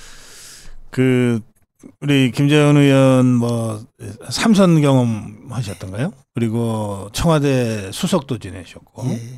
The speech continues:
Speaker 1: 음, 그리고 지금은 이제 당 최고위원이고
Speaker 2: 네.
Speaker 1: 또 이전에도 최고위원이셨고,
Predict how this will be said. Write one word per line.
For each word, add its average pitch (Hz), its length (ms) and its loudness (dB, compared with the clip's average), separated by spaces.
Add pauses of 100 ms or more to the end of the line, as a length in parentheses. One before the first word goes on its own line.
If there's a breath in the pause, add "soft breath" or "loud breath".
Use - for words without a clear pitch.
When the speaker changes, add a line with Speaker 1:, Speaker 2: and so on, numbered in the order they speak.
(120)
Speaker 1:
음, 101 240 -16
그리고 113 220 -4
지금은 110 460 -4
이제 95 140 -10
당 104 240 -10
최고위원이고 104 920 -8
Speaker 2:
네. 127 140 -12
Speaker 1:
또 127 380 -2 (200 soft breath)
이전에도 156 460 2
최고위원이셨고, 113 920 -8